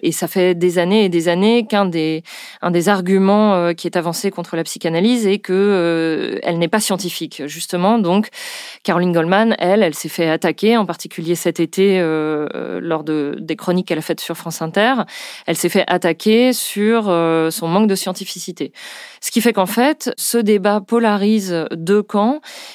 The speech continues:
qui sont chacun attaqués sur, euh, la scientificité de leurs propos, sans que plus personne ne s'y retrouve. Et ce qu'on oublie un petit peu dans, dans tout ce débat, c'est que, euh, la parentalité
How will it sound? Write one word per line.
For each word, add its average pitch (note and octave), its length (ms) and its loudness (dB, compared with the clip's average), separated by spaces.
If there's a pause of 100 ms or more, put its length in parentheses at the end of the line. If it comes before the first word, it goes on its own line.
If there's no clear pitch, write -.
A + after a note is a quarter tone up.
(140)
qui A#3 240 -2
sont G#3+ 320 2
chacun C4+ 420 -2
attaqués G#3 800 0
sur, G3 440 -4
euh, D#3+ 380 2
la F3 160 2
scientificité F#3+ 720 -4
de E3+ 40 -2
leurs E3 140 -4
propos, G#3+ 440 -2 (480)
sans A#3+ 260 0
que A#3 80 0
plus A3 180 -2
personne G#3+ 300 0
ne F3+ 60 0
s'y E3+ 120 -6
retrouve. A#3+ 500 -2 (160)
Et F3 380 0
ce - 100 -6
qu'on G#3+ 140 4
oublie G#3+ 380 4
un E3 80 -2
petit E3 160 -10
peu F#3+ 160 -2
dans, D#3 180 -4
dans D3+ 160 -8
tout F3 140 -12
ce D#3+ 60 -8
débat, A#3 340 2
c'est G#3+ 260 -4
que, F#3+ 160 -8
euh, E3+ 500 0
la E3 120 -2
parentalité D#3 640 0